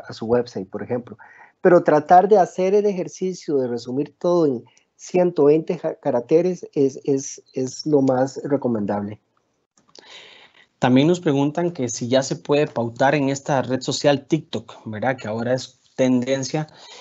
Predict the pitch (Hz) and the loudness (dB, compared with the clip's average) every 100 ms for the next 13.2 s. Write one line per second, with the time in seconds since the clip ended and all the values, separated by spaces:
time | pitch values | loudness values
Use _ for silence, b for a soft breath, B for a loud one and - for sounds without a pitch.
0 | B - 196 202 - 185 180 - 143 147 | B 0 4 4 2 0 0 2 2 4
1 | 156 127 127 135 135 139 147 - 113 110 | 4 2 0 0 0 0 -2 -4 -8 -10
2 | - 156 135 127 110 110 117 117 131 120 | 0 2 2 -4 -6 -6 -8 -4 -4 -2
3 | 123 - 120 - 117 107 101 - 113 107 | -6 -6 -10 -4 -4 -4 -10 -8 -6 -4
4 | 117 - 117 - 113 127 131 143 127 117 | -6 -12 -14 -8 -4 -2 0 -2 -2 -4
5 | 110 107 104 104 _ _ _ B - - | -4 -4 -6 -12 _ _ _ B -8 0
6 | 170 170 208 185 - 233 202 160 190 226 | 4 4 2 -2 -10 -2 2 4 2 2
7 | 214 214 208 202 190 202 190 - 147 165 | 0 2 0 -2 -4 -2 -4 -2 0 0
8 | 180 190 180 196 208 160 135 - 113 113 | 0 0 0 -2 -2 -2 -2 0 -2 -2
9 | b b b - 151 143 - 135 - _ | b b b 0 0 2 0 0 -2 _
10 | _ _ _ _ _ 165 185 165 - 185 | _ _ _ _ _ 4 4 4 4 4
11 | 190 170 180 180 175 165 139 131 131 - | 4 4 2 4 4 4 2 0 -6 -14
12 | - - _ - 131 131 143 156 190 139 | -20 -20 _ -2 0 2 2 2 -2 -4
13 | - 117 | -4 -6